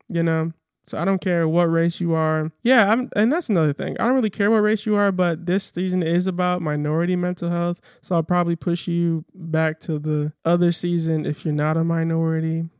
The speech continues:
Sorry. Not really sorry, 'cause we, uh, minorities really need this for real, if I'm being completely honest. Um, but yeah, just reach out,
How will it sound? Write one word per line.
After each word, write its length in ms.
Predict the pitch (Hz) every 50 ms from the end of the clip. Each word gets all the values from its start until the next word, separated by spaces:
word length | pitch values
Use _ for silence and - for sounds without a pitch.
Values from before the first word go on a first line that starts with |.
| _ _
Sorry. 720 | - - 175 151 151 151 151 151 151 156 156 151 156 160 - -
Not 320 | - 170 190 220 233 202
really 320 | 196 214 226 240 233 226 220
sorry, 480 | - 220 220 226 220 220 214 220 214
'cause 540 | - - - 185 175 170 165 165 165 160 - _ _ _
we, 320 | - 165 180 185 180 170 - _ _ _ _ _ -
uh, 160 | - 175 175 170 165 190 -
minorities 640 | - 175 170 170 175 196 226 254 254 226 196 175 160
really 200 | 156 147 143 139
need 180 | 139 135 -
this 160 | - - 143
for 160 | - - - -
real, 200 | - - - - _ _ _ _ _ _ -
if 80 | 160 160
I'm 140 | 160 156 151
being 160 | 147 143 139
completely 400 | - - - 170 - - - -
honest. 320 | - - - - - - _ _ _ _ _ _ _ _ _ _ _ _ _ - -
Um, 420 | 147 151 143 143 147 143 147 160 _ _ _ _ -
but 140 | - 294 349
yeah, 140 | 349 311
just 180 | 240 208 180 -
reach 180 | 233 240 - -
out, 380 | 202 196 196 196 190 - -